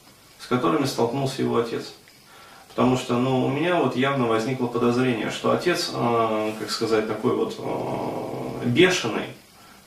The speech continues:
по жизни, не просто так. А, то есть, когда люди проявляют вот такую вот бешеную активность, ну, скорее всего, там есть какой-то тоже вот,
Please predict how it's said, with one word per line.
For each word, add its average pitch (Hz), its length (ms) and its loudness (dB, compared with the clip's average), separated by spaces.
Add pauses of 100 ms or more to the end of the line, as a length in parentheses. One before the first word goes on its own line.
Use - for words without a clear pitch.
по 113 140 6
жизни, 110 500 0
не 123 120 2
просто - 380 -2
так. 107 280 -8 (800)
А, 117 520 2
то 123 80 2
есть, 123 140 0
когда 135 320 4
люди 143 240 2
проявляют 131 540 2
вот 123 100 0
такую 127 360 2
вот 123 80 -2
бешеную 127 420 0
активность, 139 480 -2
ну, 120 520 0
скорее 151 340 0
всего, 123 300 0
там 117 220 0
есть 117 220 -2
какой-то - 340 -2
тоже 110 300 0
вот, 92 240 -4